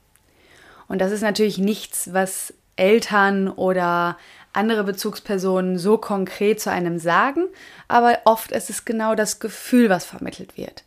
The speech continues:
Weil, wenn ich zum Beispiel mich um andere gekümmert habe, bekomme ich vor allem viel Zuneigung oder Bestätigung. Und so werden natürlich ganz unterbewusst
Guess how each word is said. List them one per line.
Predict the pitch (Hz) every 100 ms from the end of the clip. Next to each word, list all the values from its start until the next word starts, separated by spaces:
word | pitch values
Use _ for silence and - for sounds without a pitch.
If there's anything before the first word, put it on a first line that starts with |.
| _ _ - - _
Weil, | 170 175 185 185 170 180
wenn | 190 196
ich | 196 190
zum | 190 180
Beispiel | 175 170 - 170 170
mich | 170 180
um |
andere | - 180 170 160
gekümmert | 151 - 233 214 170
habe, | 180 180 180 180 - - - _ _ _
bekomme | 269 269 214 190 185
ich | - - _ _ _ _ _ _ _
vor | - -
allem | 185 196 185
viel | 180 190 180 180
Zuneigung | - 202 190 175 165 160 151 147 151 _ _ _
oder | - 196 170
Bestätigung. | 170 - 165 160 160 156 147 165 175 _ _ _ _ _ _ _
Und | 214 208
so | 220 262
werden | 247 226 233 220
natürlich | 214 - 233 226 -
ganz | 226 277 294 -
unterbewusst | 254 285 294 269 254 226 233 233 -